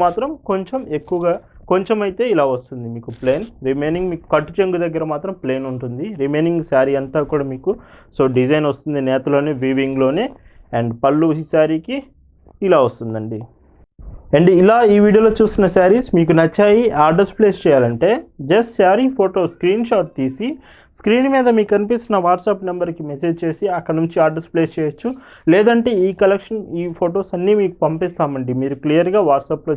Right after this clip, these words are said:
చెక్ చేసుకొని all ఓకే అనుకున్న తర్వాత మీరు ఆర్డర్స్ ప్లేస్ చేయొచ్చు. పైట్ చెంగు ఇందులో మీకు ఇలా వస్తుంది.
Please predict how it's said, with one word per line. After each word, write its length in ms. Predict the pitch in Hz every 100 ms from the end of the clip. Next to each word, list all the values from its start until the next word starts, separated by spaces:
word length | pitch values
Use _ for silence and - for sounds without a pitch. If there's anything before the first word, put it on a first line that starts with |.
| 147
చెక్ 160 | 120 -
చేసుకొని 460 | 156 151 156 151 254 - _ _ 156
all 180 | 196 208 190
ఓకే 180 | 196 202
అనుకున్న 280 | 190 180 170 170
తర్వాత 280 | 170 180 247 226
మీరు 140 | 160 131
ఆర్డర్స్ 260 | 127 120 -
ప్లేస్ 200 | 113 113
చేయొచ్చు. 340 | 117 110 - 120 - _ _ _
పైట్ 240 | 175 208 208
చెంగు 180 | 214 202
ఇందులో 200 | 202 214 208
మీకు 200 | 202 277 330 - 214
ఇలా 120 | 156 120
వస్తుంది. 400 | - 120 110